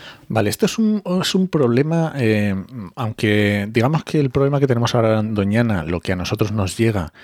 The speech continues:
es la parte, digamos, de las afecciones medioambientales que estamos viendo en el espacio natural protegido, ¿vale? Esto, el, el, lo, las noticias que se están dando son más por un, vamos a decir, algo más ligado a la ordenación del territorio,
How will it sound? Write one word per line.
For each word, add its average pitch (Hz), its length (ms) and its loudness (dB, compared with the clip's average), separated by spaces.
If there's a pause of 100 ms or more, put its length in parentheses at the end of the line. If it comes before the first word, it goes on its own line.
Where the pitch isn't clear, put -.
(260)
es 110 380 0
la - 260 -2
parte, 101 560 0
digamos, 101 320 0
de 107 100 4
las 95 200 0
afecciones 104 540 -2
medioambientales 95 1120 -2
que - 120 -12
estamos 92 400 -6
viendo 117 440 0
en 101 120 -6
el 87 80 -4
espacio 85 340 -4
natural 92 340 -2
protegido, 123 600 -2
¿vale? 110 380 -2 (420)
Esto, - 600 -2
el, 110 260 2
el, 107 220 2
lo, 107 300 -2
las 107 300 0
noticias 139 720 -2
que 135 120 -2
se 120 100 -4
están 120 300 0
dando 127 440 0
son 123 320 0
más 120 440 0 (120)
por 117 280 0
un, 113 400 -2 (120)
vamos 113 380 0
a - 20 2
decir, 107 300 0
algo 110 400 0
más 107 420 -2
ligado 110 520 0
a 117 100 0
la 120 260 0
ordenación 101 840 0
del 120 200 0
territorio, - 720 -4